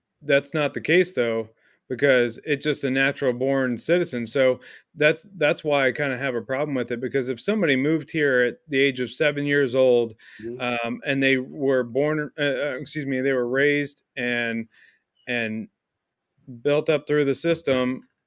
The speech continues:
Speaker 1: as an American citizen, naturalized citizen, raised here since a very young age, versus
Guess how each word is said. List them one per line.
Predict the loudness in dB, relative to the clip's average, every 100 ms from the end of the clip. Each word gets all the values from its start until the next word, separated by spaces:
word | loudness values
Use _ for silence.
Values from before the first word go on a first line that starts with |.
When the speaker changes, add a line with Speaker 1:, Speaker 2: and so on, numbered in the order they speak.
| _ 0
Speaker 1:
as | 4 4
an | 2
American | 0 2 2 0 -2 -4
citizen, | 0 2 2 0 -4 -4 -6 -10 _ _ _ _
naturalized | 0 4 4 4 4 4 4
citizen, | 4 2 0 0 0 -4 -8 _ _
raised | 0 4 6 4 2
here | 0
since | 2 -2 -2
a | 0
very | 2 4
young | 2 0
age, | 2 2 2 0 -4 -12 _ _ _ _ -4
versus | 2 2 2 2 2 0